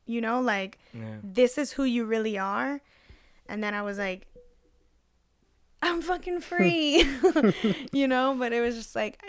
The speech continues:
Speaker 1: I, I could have done it s-, in such a better way, in, in a way where, like, I was just owning how I felt,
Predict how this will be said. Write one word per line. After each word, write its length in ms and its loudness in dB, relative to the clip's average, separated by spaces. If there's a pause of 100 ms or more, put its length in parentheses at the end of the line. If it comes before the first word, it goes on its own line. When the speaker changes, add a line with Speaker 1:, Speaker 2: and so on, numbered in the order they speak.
(160)
Speaker 1:
I, 80 2
I 20 0
could 240 2
have 160 4
done 200 2
it 100 -4
s-, 240 -14
in 160 -4
such 320 -6
a 60 -4
better 380 -2
way, 520 -4 (800)
in, 240 -4
in 180 -2
a 60 -2
way 240 2
where, 180 0
like, 180 -2
I 80 -4
was 140 -8
just 300 -10 (260)
owning 400 -2
how 200 -2
I 120 -6
felt, 460 -4